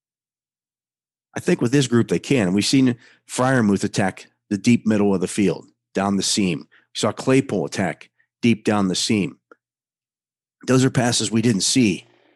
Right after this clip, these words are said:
in twenty twenty-one. So I really wanna see that. I wanna see if the Steelers put that on tape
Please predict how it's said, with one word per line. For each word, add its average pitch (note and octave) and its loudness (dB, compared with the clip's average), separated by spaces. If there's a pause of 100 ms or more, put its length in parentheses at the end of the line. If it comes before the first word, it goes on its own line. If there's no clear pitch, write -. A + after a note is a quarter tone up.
(460)
in G#2+ 0
twenty G2+ 0
twenty-one. F#2 -4 (500)
So - -4
I E3+ 2
really E3 4
wanna B2 4
see A#2+ 2
that. G#2+ 2
I F#2+ 2
wanna A#2 0
see B2+ 0
if A2+ 0
the G#2 -4
Steelers A2 0
put - -4
that G2+ 0
on F#2 -2
tape G2+ -2